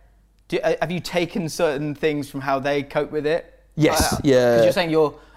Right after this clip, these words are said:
Speaker 1: and then the other side, you're really
Speaker 2: Actually,
Speaker 1: competitive as well.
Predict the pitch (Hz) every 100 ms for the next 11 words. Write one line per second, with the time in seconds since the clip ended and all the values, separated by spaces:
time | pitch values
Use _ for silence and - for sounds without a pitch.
0 | - 156 151 156 147 151 139 120 - _
1 | _ 143 143 147 151 277 247 156 131 151
2 | 135 131 160 143 -